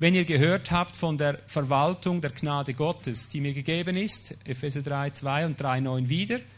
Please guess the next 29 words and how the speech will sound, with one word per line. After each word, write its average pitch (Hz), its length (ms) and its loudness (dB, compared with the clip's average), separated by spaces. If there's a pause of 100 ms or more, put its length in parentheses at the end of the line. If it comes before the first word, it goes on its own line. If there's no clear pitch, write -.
(340)
"alle 196 280 6
zu 202 120 2
erleuchten, 180 640 4
welches 151 520 0
die 135 160 0
Verwaltung 151 840 2
des 127 200 -4
Geheimnisses 143 720 -4
sei." 110 340 -6 (360)
Also - 160 -4
das - 100 -4
Geheimnis 175 680 4
kann 170 140 2
nicht 170 180 -2
nur 147 120 -4
geschaut 139 580 0
werden, 185 400 0
es 147 140 -4
muss 143 180 -2
auch 120 220 -4
verwaltet 143 840 -2
werden, 165 400 0 (260)
wie 175 240 2
ein 165 220 0
Haushalt, 156 680 2
ein, 139 220 -2
wie 165 80 2
ein 180 160 2
Haushalter 165 800 0